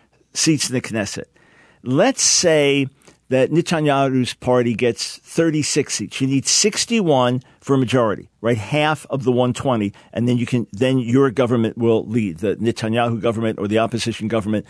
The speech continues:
will lead. So you say, "Okay, we've got thirty-six, thirty-seven votes maybe, and we've got to get to sixty-one." So tell you what, you got four seats over here.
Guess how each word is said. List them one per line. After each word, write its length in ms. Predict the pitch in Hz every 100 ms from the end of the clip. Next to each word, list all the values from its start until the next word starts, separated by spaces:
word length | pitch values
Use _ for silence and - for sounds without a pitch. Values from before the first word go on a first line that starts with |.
| - _
will 200 | 110 123
lead. 380 | 107 110 57 - _ _ _ _ - _
So 360 | - 156 143 - _ _ _ _
you 180 | 147 214
say, 160 | 202
"Okay, 300 | 156 - 113
we've 240 | 78 143 143
got 260 | 151 139
thirty-six, 800 | - 185 190 190 - 156 - -
thirty-seven 640 | - 117 123 - 127 117 107
votes 360 | 107 107 -
maybe, 320 | 104 87 - - _ _ -
and 120 | 127
we've 100 | 135
got 140 | 156
to 80 | 170
get 180 | 160 -
to 100 | 131
sixty-one." 720 | - 165 - - 135 110 80 - _ _ _
So 120 | -
tell 140 | 277 294
you 60 |
what, 200 | 247 - _ _ _ _ _ _
you 240 | 139 185 294
got 220 | 254 214
four 260 | - 185 180
seats 300 | 170 156 143
over 180 | 117 120
here. 340 | 104 95